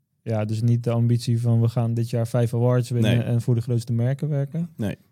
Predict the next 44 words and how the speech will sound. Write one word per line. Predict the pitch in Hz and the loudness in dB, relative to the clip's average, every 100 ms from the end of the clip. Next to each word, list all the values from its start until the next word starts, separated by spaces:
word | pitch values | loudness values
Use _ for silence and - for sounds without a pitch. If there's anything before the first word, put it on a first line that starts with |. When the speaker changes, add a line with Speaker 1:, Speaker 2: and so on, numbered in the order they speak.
| _ | _
Speaker 1:
Volgens | 117 120 | -2 2
mij | 123 | 4
is | 123 | 4
dat | 123 120 | 4 4
niet | 127 123 | 2 0
wat | 123 120 | 0 0
we | 117 | 2
hier, | 120 117 113 113 - | 2 2 0 -4 -4
eh, | 113 113 | -4 -2
ambiëren | 113 113 113 123 139 147 | -2 -2 2 2 4 2
per | 143 139 | 4 6
Speaker 2:
Nee. | 139 | 6
Speaker 1:
se. | 131 151 175 - - | 6 2 0 -6 -4
Speaker 2:
Nee. | 120 - - _ _ _ _ | -2 -4 -10 _ _ _ _
Speaker 1:
Maar | - 101 | -12 -4
wel | 104 110 113 | -2 0 0
een | 117 | -2
ambitie | 117 117 117 127 117 | -2 -2 -2 -4 -4
van, | 117 117 | -4 -2
"We | |
gaan | 117 120 | -2 0
dingen | 120 120 113 | 2 0 4
beter | 135 131 117 104 | 8 8 6 -2
doen." | 101 101 - _ | -4 -6 -10 _
Speaker 2:
Beter | - 139 143 | 0 0 2
doen | 143 139 123 | 4 4 2
dan | |
dat | 120 110 | 0 0
we | 113 | -2
ze | 117 | -4
gisteren | 120 120 120 | -2 -2 -2
deden. | 107 117 156 165 - _ 127 | 0 0 -2 -4 -12 _ -8
Speaker 1:
Ja. | 113 | -4
Speaker 2:
Dus | 214 | -4
dat | - 123 | -4 -4
is | 117 | -6
echt | 104 - | -8 -8
wel | 107 | -4
een, | 104 | -4
eh, | 107 - - | -4 -6 -8
een | 113 | -4
belangrijk | 107 104 107 - | -2 -2 -4 -6
uitgangspunt. | - - 123 - 123 - _ _ _ _ _ | -10 -8 -10 -10 -14 -16 _ _ _ _ _
Speaker 1:
Ja. | 123 117 | -4 -2